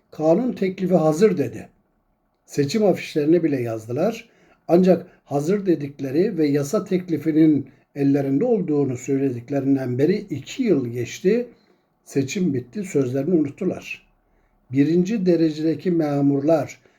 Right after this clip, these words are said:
ve bu dereceden emekli olan memurlar üç bin altı yüz ek gösterge haklarını istiyorlar. Üç, hizmet süresi, derece ve kademesi aynı olan memur emeklisinin aylığında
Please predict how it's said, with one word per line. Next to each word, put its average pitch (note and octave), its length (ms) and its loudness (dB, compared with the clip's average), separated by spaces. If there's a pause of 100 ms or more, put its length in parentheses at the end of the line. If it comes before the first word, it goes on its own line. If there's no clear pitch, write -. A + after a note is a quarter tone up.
(140)
ve D#3 300 2 (360)
bu G#3+ 220 -2
dereceden D#3+ 560 2
emekli C#3 440 0
olan D3+ 300 4
memurlar C#3 760 0 (380)
üç E3+ 280 -8
bin E3 100 2
altı D#3 340 -2
yüz E3+ 280 -4 (120)
ek E3 140 0 (100)
gösterge D3 580 0
haklarını D#3 800 0
istiyorlar. C#3 800 -4 (840)
Üç, - 340 0 (680)
hizmet E3 340 2
süresi, G3 680 2 (100)
derece D#3+ 640 2
ve E3+ 160 2
kademesi D#3 600 0
aynı A3+ 340 0
olan F#3 280 4
memur D3+ 400 2
emeklisinin C#3+ 720 -2
aylığında C#3+ 1000 0